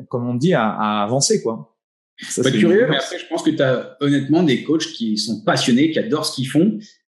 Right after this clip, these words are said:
Speaker 2: euh, mais leur curiosité, c'est plutôt quel est le dernier exercice qui existe, quel est le meilleur livre qui, qui existe sur telle, telle méthode, mais pas forcément l'aspect, euh, business, tu vois. Ça, moi, je le respecte, mais, euh, mais si on veut évoluer, euh, avec le marché et évoluer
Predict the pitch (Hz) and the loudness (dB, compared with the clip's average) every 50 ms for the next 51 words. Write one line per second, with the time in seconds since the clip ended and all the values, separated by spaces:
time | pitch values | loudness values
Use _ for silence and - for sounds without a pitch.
0 | _ - 127 123 120 123 120 117 117 117 120 123 123 123 123 123 123 135 131 131 | _ -4 0 0 2 2 2 2 2 2 2 2 2 0 0 0 0 0 0 0
1 | - - 131 120 117 117 120 120 117 - 185 180 - 135 - - 117 143 175 175 | 0 0 0 2 2 0 0 -2 0 0 0 2 0 0 -2 -2 -2 0 0 0
2 | 175 143 131 131 123 117 123 120 127 127 123 123 117 117 117 - - 117 - - | 2 0 0 0 0 0 -2 -2 -2 -2 -4 -4 -4 -4 -4 -4 -6 -6 -4 -2
3 | 151 151 147 143 131 131 - - - - _ _ _ - 135 120 117 120 123 123 | -2 0 0 -2 -2 -4 -4 -8 -12 -18 _ _ _ 0 2 2 4 2 2 2
4 | 123 120 123 127 127 120 113 127 147 151 139 - 131 117 113 117 113 107 113 131 | 2 2 2 2 0 0 2 2 2 2 2 0 -2 -2 0 0 -2 -2 -2 -2
5 | 117 123 139 135 - 131 - - 131 117 113 - 131 123 135 147 147 151 131 113 | -2 0 -2 -2 -4 -4 -2 -2 -2 0 0 0 0 0 2 2 2 2 0 0
6 | 107 104 - - _ _ _ _ - 123 120 - 190 190 - 180 - - - 165 | -2 -6 -10 -18 _ _ _ _ -2 -2 0 2 2 2 2 0 -2 0 0 2
7 | 165 170 175 170 165 - - - 156 156 160 160 147 135 127 120 117 123 143 151 | 2 2 0 0 -2 -4 -4 0 2 2 4 4 4 2 2 0 -2 -2 -4 -2
8 | 147 135 123 - - - - 165 - - - _ _ _ - - 175 175 170 165 | -2 -2 -4 -4 -6 -8 -8 -8 -8 -10 -16 _ _ _ -2 2 2 4 4 4
9 | 143 156 170 170 180 175 - 185 147 - - - - - 127 120 123 127 120 117 | 4 2 2 2 0 0 0 -2 -2 -2 -4 -10 -10 -4 0 0 2 2 2 2
10 | 120 120 117 117 110 107 110 110 107 113 131 135 135 - - 151 147 143 131 131 | 2 2 2 2 2 2 2 0 0 0 0 0 0 0 2 2 2 2 2 2
11 | 147 151 151 143 139 151 151 156 160 165 170 165 160 - - - - _ _ _ | 2 2 2 2 0 0 -2 0 0 0 0 0 0 -4 -6 -12 -18 _ _ _
12 | _ _ _ _ _ _ _ _ - - 135 123 117 113 - 147 156 165 170 - | _ _ _ _ _ _ _ _ -4 0 0 0 0 0 0 2 2 2 2 4
13 | 175 165 160 156 156 - 180 165 156 135 - - 120 123 120 127 135 135 143 143 | 2 2 2 2 0 0 -2 -2 -2 -4 -4 -2 -2 0 0 2 2 2 2 0